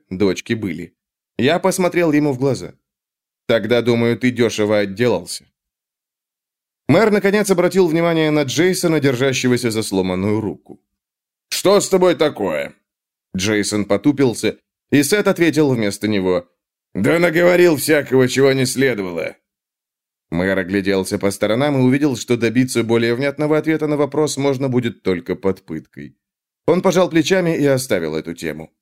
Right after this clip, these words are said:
«Хочешь, шину наложу?» по-свойски предложил я. «Нет!» воскликнул Джейсон, потом поспешно сдал назад. «Я лучше к бабуле схожу».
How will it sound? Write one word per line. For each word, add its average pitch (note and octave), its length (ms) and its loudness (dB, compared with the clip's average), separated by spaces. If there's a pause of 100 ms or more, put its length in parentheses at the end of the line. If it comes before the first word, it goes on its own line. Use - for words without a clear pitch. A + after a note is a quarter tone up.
(800)
«Хочешь, E3 420 2
шину D3+ 360 0
наложу?» F2 420 -6 (320)
по-свойски G2 480 -2
предложил F#2+ 480 -2
я. G2 220 -4 (640)
«Нет!» B2+ 480 -2 (180)
воскликнул A2 540 0
Джейсон, B2 500 -2 (260)
потом G#3 280 0
поспешно F3+ 480 0
сдал A#2 260 0
назад. F#2+ 400 -6 (840)
«Я C3+ 440 2
лучше G3+ 300 4
к C3+ 60 -8
бабуле D#3 340 4
схожу». G#2+ 380 -4